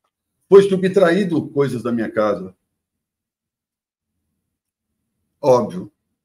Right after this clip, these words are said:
O delegado, na época, negou. E eu fiquei sem algumas coisas que me foram subtraídas na casa.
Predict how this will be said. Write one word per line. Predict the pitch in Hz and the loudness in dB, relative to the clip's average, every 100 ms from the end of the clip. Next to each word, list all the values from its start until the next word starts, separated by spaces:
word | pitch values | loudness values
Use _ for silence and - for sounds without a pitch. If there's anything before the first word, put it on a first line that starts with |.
| _ _ _ _ _ | _ _ _ _ _
O | 120 | -6
delegado, | 117 117 104 101 98 92 | -2 0 0 0 0 -4
na | 92 90 | -6 -8
época, | 87 92 | -8 -8
negou. | 98 107 110 175 - _ _ _ _ _ _ _ _ _ _ _ _ - | -8 -4 -4 -4 -8 _ _ _ _ _ _ _ _ _ _ _ _ -2
E | 175 | 2
eu | 160 139 139 | 2 2 -2
fiquei | 143 - 127 | -10 -8 -8
sem | - 123 | -6 -6
algumas | 120 120 120 | -4 -4 -6
coisas | 101 107 110 | -8 -8 -10
que | 107 | -8
me | 107 | -8
foram | 104 107 | -6 -6
subtraídas | 104 - 120 117 104 101 98 104 | -6 -6 -8 -6 -4 -4 -6 -8
na | 110 | -12
casa. | - - _ | -14 -18 _